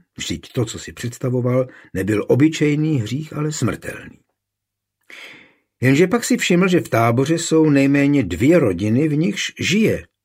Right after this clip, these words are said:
bratr se svou sestrou. A nikdo je neodsuzuje.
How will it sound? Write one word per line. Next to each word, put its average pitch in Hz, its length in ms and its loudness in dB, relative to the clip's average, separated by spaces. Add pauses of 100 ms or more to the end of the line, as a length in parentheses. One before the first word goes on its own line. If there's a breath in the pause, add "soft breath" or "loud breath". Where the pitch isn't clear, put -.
(120)
bratr 120 400 -2
se 98 200 -6
svou 87 340 -6
sestrou. - 640 -12 (580)
A 117 120 -2
nikdo 120 440 2
je 127 180 2
neodsuzuje. 95 840 -6